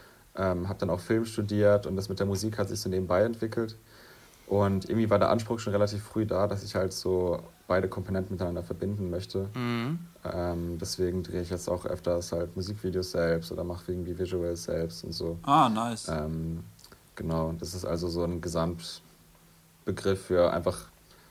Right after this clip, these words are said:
Speaker 1: das, worauf ich Bock hab. <laughs> Ja.
Speaker 3: Also
Speaker 1: Ähm,
Speaker 3: machst du
Speaker 1: so
Speaker 3: dann
Speaker 1: sagen.
Speaker 3: auch unter deinem Alias Faker auch diese Filmprojekte und, ähm, Fotoprojekte?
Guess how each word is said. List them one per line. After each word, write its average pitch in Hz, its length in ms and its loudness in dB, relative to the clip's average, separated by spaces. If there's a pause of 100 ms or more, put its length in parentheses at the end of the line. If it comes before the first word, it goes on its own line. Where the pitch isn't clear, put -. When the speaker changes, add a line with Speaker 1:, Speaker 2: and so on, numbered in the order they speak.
Speaker 1:
das, 95 180 0
worauf 87 240 4
ich 90 200 -4
Bock 90 180 2
hab. 92 200 2
<laughs> - 60 -8 (1120)
Ja. 92 160 2 (840)
Speaker 3:
Also 151 180 10
Speaker 1:
Ähm, 165 60 12
Speaker 3:
machst 180 240 12
du 190 60 12
Speaker 1:
so 175 40 12
Speaker 3:
dann 165 180 12
Speaker 1:
sagen. 147 120 12
Speaker 3:
auch 165 80 12
unter 160 200 10
deinem 143 280 10
Alias 147 560 12
Faker 151 680 8
auch 143 260 10
diese 143 360 8 (260)
Filmprojekte 135 960 6
und, 131 240 4 (260)
ähm, 123 200 4
Fotoprojekte? 123 880 4